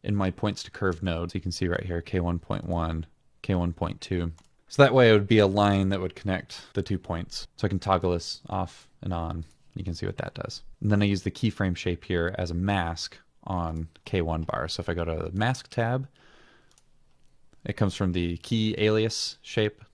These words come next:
I guess I didn't rename that to anything useful. And it's just on subtract here. Now we can go to add so we can see what it looks like without the mask in this case, but subtract is where I wanted it. And next, let's take a look at these K one, K two length nodes.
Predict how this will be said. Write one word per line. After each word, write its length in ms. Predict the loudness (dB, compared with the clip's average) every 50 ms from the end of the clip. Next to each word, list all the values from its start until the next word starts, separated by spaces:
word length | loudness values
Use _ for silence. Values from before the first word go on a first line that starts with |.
| _ _ -10 -6
I 40 |
guess 140 | -4 -2 -2
I 40 | -2
didn't 200 | -2 -2 -4 -2
rename 340 | -2 -2 -2 -2 -2 -2 -2
that 160 | -4 -6 -6
to 60 | -6 -6
anything 260 | -6 -6 -6 -8 -8
useful. 380 | -8 -10 -8 -8 -8 -8 -8 -10 -18 -20 -20 -20 -20 -20 -20 -20 _ _ _ _ _ -2
And 240 | 0 2 2 2 0
it's 120 | -2 -2
just 180 | -2 -2 0 0
on 140 | 0 0
subtract 500 | 0 -4 -8 -4 -2 -2 -2 -2 -4 -10
here. 160 | -12 -10 -10 -8
Now 100 | -6 -6
we 80 | -6 -6
can 100 | -6 -6
go 100 | -6 -4
to 180 | -6 -4 -2
add 400 | 0 2 2 2 2 0 -2 -4
so 100 | -6 -8
we 40 | -8
can 80 | -8 -6
see 120 | -6 -6
what 100 | -4 -4
it 60 | -6
looks 180 | -6 -6 -6 -8
like 160 | -10 -10 -10 _ _ _ _ -12
without 320 | -10 -4 0 0 0 0 -2
the 60 | -2
mask 420 | 0 0 0 0 -2 -4 -4 -4
in 80 | -2 -2
this 140 | -2 -4 -4
case, 440 | -2 0 0 0 0 -4 -12 -12 -12 -14 -10 -8
but 160 | -10 -10 -10 -14 -18
subtract 460 | -14 -14 -12 -8 -6 -6 -6 -4 -6
is 100 | -8 -6
where 100 | -4 -4
I 40 | -4
wanted 320 | -2 -2 -4 -4 -4 -4 -4
it. 180 | -4 -6 -6 -12 -10 -2 0 0 2 2 2 4
And 340 | 6 6 6 6 6 4 2 2
next, 260 | 0 0 0 0 0 0
let's 160 | 0 0 2
take 180 | 2 2 4
a 40 | 4
look 140 | 2 4 2
at 100 | 2 0
these 260 | 2 2 2 2 0
K 220 | -2 2 4 4 4
one, 440 | 6 6 6 6 6 6 6 4
K 200 | 2 2 0 0
two 440 | 0 0 2 2 2 4 2 2 2
length 440 | 0 0 0 0 -2 -6 -12 -8 -4
nodes. 560 | -2 -2 -2 -2 -4 -6 -8 -8 -8 -10 -10